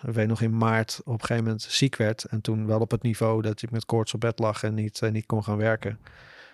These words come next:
En dat ik wist dat die week daarvoor had ik o-, ja, een takenlijst met dingen van, "Ah, dit is belangrijk, dit is belangrijk, dit is belangrijk, dit is belangrijk." En ik zat heel, ik zat lekker in een flow.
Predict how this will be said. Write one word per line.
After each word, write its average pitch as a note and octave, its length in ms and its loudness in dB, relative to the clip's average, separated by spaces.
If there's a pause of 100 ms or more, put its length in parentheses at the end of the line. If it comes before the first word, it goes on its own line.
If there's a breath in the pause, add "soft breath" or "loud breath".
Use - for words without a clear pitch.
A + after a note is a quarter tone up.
(160 loud breath)
En A2+ 120 0
dat A2 100 2
ik G#2+ 100 -2
wist G#2+ 180 2
dat G#2 200 -2
die A2 140 2
week G#2+ 200 2
daarvoor A2+ 400 4
had G#2 180 0
ik - 280 -6 (1500 soft breath)
o-, - 160 -4 (100)
ja, A2+ 220 0
een G#2 100 -2
takenlijst G#2 720 0
met G#2+ 200 -2
dingen G#2+ 260 0
van, G#2 160 -6
"Ah, G#2 180 -2
dit A2 180 -2
is - 100 -12
belangrijk, G#2 340 -2
dit A2+ 100 -2
is - 80 -10
belangrijk, G2 340 -4
dit G#2+ 100 -4
is - 60 -10
belangrijk, G2+ 360 -4
dit A2 80 -4
is G#2 80 -4
belangrijk." G#2 280 -2
En G2+ 60 -4
ik G#2 80 -8
zat G#2 160 -4
heel, A2+ 340 0 (360 loud breath)
ik C3 100 2
zat D3+ 160 4
lekker D#3+ 220 4
in C#3+ 80 6
een C3 80 4
flow. E3+ 380 4